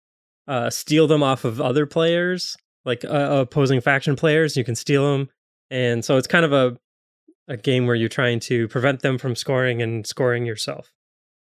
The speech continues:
<laughs> And, um, the first one, I, I had, we had no idea what we were doing. I was like, I killed this, like, rabbit rodent thing, and I became it,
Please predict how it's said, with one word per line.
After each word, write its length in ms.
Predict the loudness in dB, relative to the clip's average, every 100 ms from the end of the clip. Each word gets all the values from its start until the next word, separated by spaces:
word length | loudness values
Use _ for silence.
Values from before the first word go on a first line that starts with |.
| _ _ -10
<laughs> 400 | -8 0 0 2
And, 180 | -2 -2 -12 -14 -14 -14 -16 -16 0
um, 480 | 2 4 2 -2 -6 _ -10
the 80 | -4
first 380 | 2 2 2
one, 320 | 2 4 2 0
I, 280 | 2 2 2
I 120 | 0
had, 240 | 2 2 4
we 80 | 2
had 100 | 4
no 280 | 2 4 2
idea 240 | 2 0
what 60 | 0
we 40 |
were 140 | -2
doing. 280 | 0 0 0
I 120 | 0
was 180 | -2 0
like, 260 | 0 -2 -6 _ _ -8
I 80 |
killed 260 | 2 4 6
this, 180 | 4 6
like, 220 | 6 6
rabbit 420 | 4 4 6 2 4
rodent 400 | 4 4 2 0
thing, 320 | 2 2 2
and 100 | 0
I 140 | -2 _ _ _ _ _ -10
became 460 | -4 -2 0 -2 0
it, 220 | 0